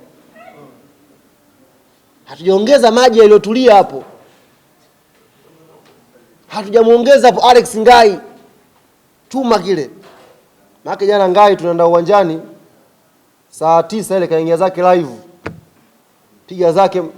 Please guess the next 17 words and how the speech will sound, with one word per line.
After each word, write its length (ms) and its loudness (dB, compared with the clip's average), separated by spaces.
safi, 600 2
piga 140 -10
zake 220 -4
vyombo 340 -4
pale. 280 -10
Anambia, 200 -10
"Njooni." 420 0
Anambia, 240 -2
"Njooni." 420 -2
Iko 260 4
live 180 0
Instagram. 480 -6
Kazi 300 -2
ishaisha. 680 2
Saa 180 -10
tisa 340 -2
hiyo. 400 2